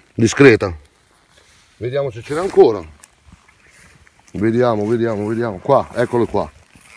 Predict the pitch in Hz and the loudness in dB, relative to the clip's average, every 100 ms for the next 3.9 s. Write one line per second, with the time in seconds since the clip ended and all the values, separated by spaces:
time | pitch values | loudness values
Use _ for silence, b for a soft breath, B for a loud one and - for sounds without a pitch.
0 | - - 123 104 - 147 143 127 120 123 | -20 -10 -8 -8 -10 -8 -2 2 2 2
1 | 117 110 - 175 117 - - 185 123 - | 2 0 4 6 6 0 -8 -4 -4 -4
2 | - 156 120 98 73 - _ _ - _ | -4 -2 -2 -4 -10 -14 _ _ -20 _
3 | _ _ - 240 165 101 92 - | _ _ 0 2 2 0 -6 -6